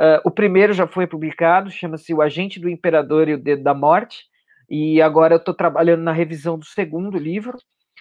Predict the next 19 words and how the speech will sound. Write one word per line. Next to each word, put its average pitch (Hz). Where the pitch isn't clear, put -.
é, 120
que -
vai 143
ter 160
o 151
mesmo 165
personagem, 160
vai 143
ser 147
uma 147
continuidade 139
da 135
história, 156
mas 170
eu 202
já 214
estive 240
envolvido 208
em, 180